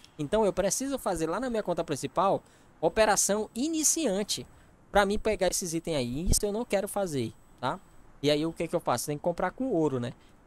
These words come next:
E, e é pouquíssimo que vocês conseguem comprar com ouro, né? Então por isso que eu tô falando pra vocês. Não façam. É outra informação muito importante pra quem é iniciante, tá? Porque isso aí vocês vão precisar depois.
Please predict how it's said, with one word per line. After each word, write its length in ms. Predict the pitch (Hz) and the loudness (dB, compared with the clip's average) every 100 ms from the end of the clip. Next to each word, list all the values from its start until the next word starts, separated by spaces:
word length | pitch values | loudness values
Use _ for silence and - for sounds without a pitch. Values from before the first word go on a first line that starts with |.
| - - | -12 -8
E, 320 | 147 214 269 | -6 -6 -6
e 100 | 185 | 0
é 80 | 190 | 0
pouquíssimo 800 | - 202 240 - 214 240 - 180 | 0 0 0 0 -6 -4 -2 -4
que 140 | - | -6
vocês 240 | 180 - - | -8 -8 -8
conseguem 340 | 170 175 160 | -6 -4 -6
comprar 320 | - 165 160 | -6 -4 -4
com 160 | 151 170 | -4 -4
ouro, 320 | 151 127 117 | -4 -4 -6
né? 160 | 113 - - - - - - _ - - - - - | -8 -10 -16 -20 -20 -20 -20 _ -20 -20 -20 -20 -10
Então 240 | 143 165 | -4 -2
por 140 | 180 165 | -2 -6
isso 100 | - | -6
que 60 | |
eu 40 | 190 | -4
tô 100 | 196 | -4
falando 340 | 196 175 156 | -2 -2 -4
pra 100 | 170 | -4
vocês. 480 | 165 190 147 123 - - _ _ - | -4 -4 -4 -6 -8 -16 _ _ -8
Não 440 | 139 139 175 220 233 | -2 2 2 0 -2
façam. 580 | - 143 127 117 - | -2 2 2 2 -2
É 40 | 131 | -4
outra 180 | 160 160 | -4 -4
informação 480 | 156 151 143 160 | -2 -2 -2 -4
muito 500 | 151 147 156 202 247 | -4 -4 -2 -2 -2
importante 640 | 233 - 160 - 147 165 - | -4 -4 -4 -4 -4 -4 -6
pra 160 | - | -6
quem 280 | 160 170 160 | -4 -4 -4
é 60 | 151 | -4
iniciante, 720 | 147 151 - 196 120 113 - | -4 -4 -4 -4 -4 -6 -8
tá? 240 | 127 120 - - - - | -6 -8 -10 -20 -20 -12
Porque 220 | - 120 147 | -10 -6 -4
isso 160 | - | -2
aí 300 | 139 143 170 - - - | -2 -2 -6 -12 -20 -16
vocês 200 | - 131 | -10 -6
vão 220 | 117 135 185 | -2 -2 -2
precisar 520 | 165 165 165 143 139 | -2 -2 -2 0 0
depois. 580 | 170 - 120 113 - | -4 -8 -8 -8 -10